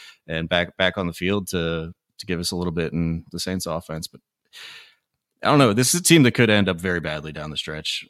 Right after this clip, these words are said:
Uh, it is playing that N F C South, the N F C South of mid. So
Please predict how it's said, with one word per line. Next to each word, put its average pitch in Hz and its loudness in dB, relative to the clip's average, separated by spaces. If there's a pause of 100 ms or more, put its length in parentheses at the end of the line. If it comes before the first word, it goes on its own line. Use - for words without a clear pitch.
Uh, 82 -4
it 104 0
is 110 2
playing 110 2
that 101 2
N 104 2
F 98 -2
C 104 -4
South, 101 -2
the 90 -2
N 92 -2
F 90 -6
C 95 -6
South 98 -2
of 90 -8
mid. 95 -2 (380)
So 85 -6